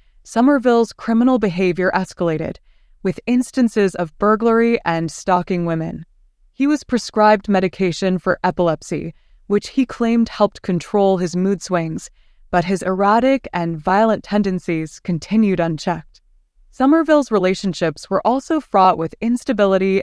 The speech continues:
and substance abuse. His marriage to Rebecca Chamberlain was marred by financial struggles,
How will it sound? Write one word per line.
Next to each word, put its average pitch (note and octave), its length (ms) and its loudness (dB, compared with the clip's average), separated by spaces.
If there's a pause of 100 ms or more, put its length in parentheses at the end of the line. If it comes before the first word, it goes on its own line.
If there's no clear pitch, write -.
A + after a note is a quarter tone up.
and E3+ 300 -2
substance F3+ 560 -2
abuse. E3 580 -6 (500)
His A#3+ 220 -2
marriage A3+ 540 2
to G#3 120 -2
Rebecca F#3 440 0
Chamberlain E3+ 640 -2
was E3+ 160 -6
marred F3 460 0
by E3+ 180 0
financial F#3+ 600 -2
struggles, E3+ 540 -2